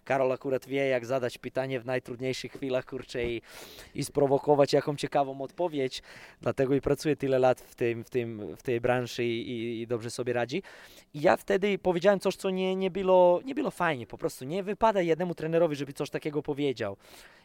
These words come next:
I trochę, e, poza tym, żeby drużyna słabo grała, w tej chwili jeszcze na siebie tak nabrałem hejt,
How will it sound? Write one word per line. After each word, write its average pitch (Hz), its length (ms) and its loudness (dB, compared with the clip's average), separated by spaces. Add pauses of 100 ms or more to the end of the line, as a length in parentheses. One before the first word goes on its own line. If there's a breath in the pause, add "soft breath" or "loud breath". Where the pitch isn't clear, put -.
(160)
I 139 140 -8
trochę, 247 440 2
e, 214 220 4 (520)
poza 175 260 0
tym, 180 140 -4
żeby 170 180 -6
drużyna 170 280 -4
słabo 175 300 2
grała, 202 260 8
w - 60 -2
tej 170 140 0
chwili 196 360 -8
jeszcze 185 260 0
na 180 100 -2
siebie 185 280 -2
tak 185 200 -2
nabrałem 185 600 2
hejt, 196 420 0